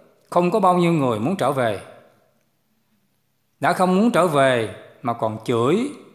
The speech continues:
phá, cướp, triệt tiêu nữa. Do đó, các vị kim thân Phật cũng không biết phải làm sao. Vì vậy, các kim thân Phật rước được tánh Phật nào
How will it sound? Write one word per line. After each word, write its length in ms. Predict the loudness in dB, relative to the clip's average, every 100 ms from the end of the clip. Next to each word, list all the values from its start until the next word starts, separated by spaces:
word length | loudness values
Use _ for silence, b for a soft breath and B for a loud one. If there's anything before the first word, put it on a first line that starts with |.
| _ -2
phá, 460 | 0 0 0 -4 -10 -20 -20 0
cướp, 220 | 2 2 0 -10 -6
triệt 160 | -6 0
tiêu 200 | 2 2
nữa. 280 | 0 -2 -6 -12 -20 _ _ _ _ _ _ _ _ _ _ _ _ _ _
Do 160 | -4 0
đó, 460 | 2 2 -2 -10 -20 -20 _ _ -4
các 200 | -4 -2
vị 120 | -4
kim 260 | -2 -2
thân 180 | -2 -2
Phật 180 | -4 -6 -10 -20 -20 -10
cũng 140 | -6
không 200 | -4 0
biết 180 | 0 0
phải 100 | -2
làm 140 | -2
sao. 360 | -2 0 0 -4 -12 -20 -20 _ _ _ _ _ _ _ _ _ _ -6
Vì 120 | -2
vậy, 360 | 0 0 0 -4 -14 -16 -6
các 220 | -6 -2
kim 160 | 0 0
thân 180 | 0
Phật 180 | 0 -2 -4 -18 -20 _
rước 240 | 0 2 0
được 180 | -4 -4
tánh 140 | -4
Phật 220 | -4 -2
nào 380 | -2 -2 -2